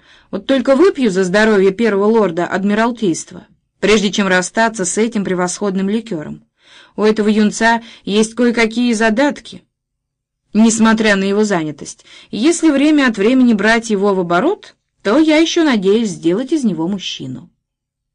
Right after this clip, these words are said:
"Если он им не станет физически и нравственно в ближайшие пять лет, сэр, то будет первым в своей семье, кому это не удалось". Сказав это, Блюотер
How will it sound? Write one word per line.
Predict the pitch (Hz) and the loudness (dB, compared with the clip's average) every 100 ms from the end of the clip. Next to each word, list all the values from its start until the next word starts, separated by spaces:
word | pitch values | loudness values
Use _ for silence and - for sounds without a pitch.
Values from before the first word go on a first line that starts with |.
| _ _ _ | _ _ _
"Если | 196 214 208 202 | 0 2 2 2
он | 202 202 | 2 2
им | 196 | 0
не | 185 | -2
станет | - 254 226 175 | -2 0 0 -2
физически | - 165 196 233 220 - | -4 -2 -2 -4 -8 -2
и | 208 | 0
нравственно | 233 233 175 - 151 131 - - | 2 0 -4 -8 -10 -12 -18 -14
в | - 170 | -6 0
ближайшие | 220 220 214 185 202 | 2 4 2 2 0
пять | 202 226 240 | -2 -2 -2
лет, | 185 - | -4 -4
сэр, | 185 160 _ - - _ | -6 -6 _ -20 -20 _
то | 240 | -4
будет | 247 330 277 247 | 0 2 2 2
первым | 330 294 226 | 2 4 0
в | |
своей | 220 214 208 190 | 0 0 2 0
семье, | 196 185 190 262 262 - | -2 -2 0 -2 -4 -18
кому | - 208 202 220 | -2 0 2 2
это | 226 202 | 2 0
не | 180 180 | -2 -2
удалось". | 170 180 170 151 - - _ _ _ _ _ _ _ | -2 -2 -2 -6 -12 -20 _ _ _ _ _ _ _
Сказав | - - 185 320 269 | -14 -8 -2 -4 -4
это, | 262 247 | -8 -6
Блюотер | 175 160 156 254 - | -4 -4 -2 -4 -6